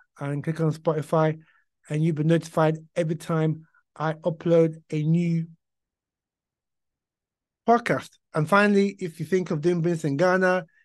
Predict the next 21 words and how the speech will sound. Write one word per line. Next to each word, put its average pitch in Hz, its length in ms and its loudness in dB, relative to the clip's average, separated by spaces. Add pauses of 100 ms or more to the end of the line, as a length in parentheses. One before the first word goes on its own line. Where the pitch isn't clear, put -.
(180)
you 156 60 -6
want 156 100 0
to 156 60 2
buy 147 180 0
land, 170 540 2
buy 151 160 0
property, 165 680 -2 (400)
you 156 100 -6
know, 147 120 -2
look 160 260 0
at 151 100 0
what 156 320 -2 (280)
business 165 240 -2
opportunities 156 480 -6
are 180 180 2
out 165 80 -4
there, 180 300 4 (460)
then 156 220 -2
we 151 100 -2
do 175 320 -10
offer 170 500 0